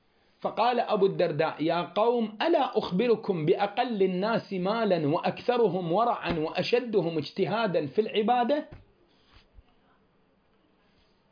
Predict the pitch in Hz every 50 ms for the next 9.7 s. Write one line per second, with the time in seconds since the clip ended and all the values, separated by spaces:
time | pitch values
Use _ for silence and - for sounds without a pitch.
0 | _ _ _ _ _ _ _ _ _ _ _ - - 131 131 156 185 214 214 208
1 | 208 196 - 139 151 190 254 254 240 - - - 165 127 113 - - - 135 -
2 | - 165 143 127 160 156 - 160 160 143 - - 190 151 117 - - - - _
3 | _ _ - 143 139 185 196 190 196 190 - 226 262 285 269 262 262 247 240 233
4 | 247 233 214 214 - 214 202 190 190 180 165 156 151 151 147 165 196 - 202 -
5 | - - - 254 285 302 285 233 220 240 254 240 240 247 247 247 226 - 220 240
6 | 233 214 214 226 - 220 - - 302 370 370 359 349 311 294 311 320 320 - -
7 | - - 294 254 277 294 285 277 302 277 214 - 220 185 - - 151 143 135 120
8 | 120 120 117 107 - - - _ _ _ _ _ _ _ _ _ _ - _ _
9 | _ - - 202 214 220 214 214 214 220 220 247 294 302